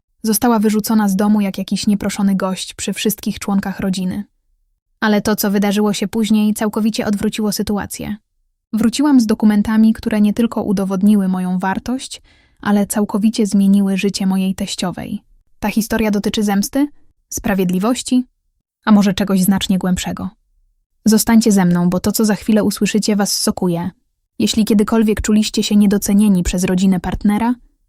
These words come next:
to wideo jest dla was. Zanim przejdziemy dalej, dajcie łapkę w górę i subskrybujcie kanał, bo historie, które tutaj dzielę, są prawdziwe i zawsze mają nieoczekiwany zwrot akcji.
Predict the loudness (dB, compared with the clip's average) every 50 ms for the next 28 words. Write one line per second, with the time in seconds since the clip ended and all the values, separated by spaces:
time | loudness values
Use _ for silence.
0 | _ _ -6 -4 0 0 2 2 2 2 2 0 0 -2 -4 -4 -4 -4 -4 -4
1 | -6 -6 -10 -12 -10 -12 -14 -16 -18 -20 -20 -16 _ -4 0 2 4 6 6 6
2 | 4 4 4 2 4 4 4 4 4 4 2 0 -2 -2 -2 -2 -2 -4 -4 _
3 | _ _ _ _ -2 2 2 2 2 2 0 0 0 0 -2 -2 -2 -4 -2 -2
4 | -2 -2 -2 -2 -4 -6 -8 _ _ _ _ 0 0 0 2 -2 -2 -2 -2 -2
5 | 0 0 2 2 0 -2 -2 -4 -4 -2 -2 -2 -2 -4 -4 -8 -10 -10 -12 -20
6 | _ _ _ _ _ _ -4 -2 -2 2 2 0 0 2 0 2 2 2 0 0
7 | -2 -2 -2 -2 -2 -2 -2 -2 -2 0 0 0 0 -2 -2 -4 -4 -2 0 0
8 | 0 0 0 -2 -2 -2 -4 -4 -6 -6 -10 -10 -12 -14 _ _ _ _ _ _
9 | _ _ _ _ 0 0 2 2 0 -2 0 2 4 4 4 4 4 4 4 4
10 | 4 2 0 -2 -4 -4 -4 -2 0 0 0 0 0 -2 -2 -4 -4 -6 -6 -8
11 | -8 -8 -8 -10 -8 -8 -10 -12 -12